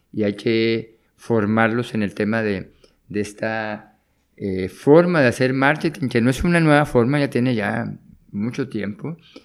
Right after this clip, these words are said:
Sin embargo, algunas empresas todavía no han, no han entrado en ese, en ese tema, ¿no? Entonces, realmente para que tu plan de marketing digital, tu idea digital, tu idea de,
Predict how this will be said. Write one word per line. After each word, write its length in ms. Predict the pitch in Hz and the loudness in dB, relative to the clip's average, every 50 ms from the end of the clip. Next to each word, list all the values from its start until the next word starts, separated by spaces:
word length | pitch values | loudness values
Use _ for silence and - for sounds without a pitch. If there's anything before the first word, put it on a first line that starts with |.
| _ _ | _ _
Sin 200 | _ - 117 113 | _ -4 -2 0
embargo, 380 | 107 107 104 110 110 110 123 131 | 0 2 2 2 2 2 2 0
algunas 400 | 127 120 113 113 127 131 127 131 | 0 0 0 0 -2 -2 -2 -2
empresas 400 | 110 101 - 104 110 117 117 - | -4 -2 -2 -2 -2 -2 -4 -4
todavía 340 | - 117 110 107 110 110 | -2 0 0 2 0 0
no 140 | 110 110 110 | -2 -2 -2
han, 220 | 107 107 107 107 - _ _ _ _ _ _ _ _ | -2 -2 -4 -6 -10 _ _ _ _ _ _ _ _
no 100 | 110 113 | -4 -2
han 100 | 110 113 | 0 0
entrado 360 | 117 110 - 110 104 104 110 | -2 -2 -2 -2 -2 -2 -2
en 80 | 107 104 | -2 -4
ese, 460 | 104 101 - 113 110 107 107 - - _ _ - _ _ _ _ _ _ - | -6 -6 -4 -2 -2 -4 -4 -6 -14 _ _ -20 _ _ _ _ _ _ -8
en 160 | - 95 98 | -4 -2 -2
ese 240 | 98 - - 117 - | -2 -2 -6 -8 -6
tema, 340 | - 92 87 87 95 92 | -4 -6 -6 -4 -6 -6
¿no? 220 | 92 113 135 147 147 - _ - _ _ _ _ _ | -6 -6 -8 -8 -12 -14 _ -20 _ _ _ _ _
Entonces, 640 | - 104 101 - - 120 120 135 127 131 - - - _ _ - - - - - - | -8 -8 -6 -2 0 0 2 2 0 -2 -6 -14 -20 _ _ -20 -20 -20 -20 -20 -6
realmente 500 | - 127 151 175 190 185 185 180 170 196 | 0 2 4 4 4 4 2 2 2 0
para 300 | 185 - 156 135 123 117 | 4 6 6 6 6 4
que 540 | - - 117 113 110 107 104 - - - - _ _ _ _ _ _ _ _ _ | 2 2 4 4 4 2 2 -2 -6 -14 -20 _ _ _ _ _ _ _ _ _
tu 220 | - 123 123 - | -4 -4 -4 0
plan 580 | - 139 139 139 156 170 185 190 190 190 185 160 | 2 4 4 6 6 4 4 2 0 -2 0 0
de 80 | 143 | 2
marketing 440 | 131 143 147 143 180 - - 156 143 | 2 2 2 2 0 -2 0 0 0
digital, 840 | 123 117 113 110 - - 131 127 135 143 147 151 156 147 139 127 127 | 2 0 -2 -2 0 0 0 2 2 2 0 0 -4 -8 -12 -14 -12
tu 120 | - 117 117 | -4 -2 -2
idea 500 | 113 110 110 120 135 143 160 165 160 151 | -2 0 -2 -2 -2 0 0 0 0 -2
digital, 640 | 131 - - 110 104 - 120 113 117 123 131 127 | -4 -6 -8 -10 -6 -2 -2 0 0 0 -2 -2
tu 120 | 127 127 | 0 0
idea 360 | 117 113 113 117 123 131 131 131 | 0 2 2 2 2 2 2 2
de, 480 | 123 117 113 110 104 101 - - - | 2 2 2 2 0 0 -4 -8 -16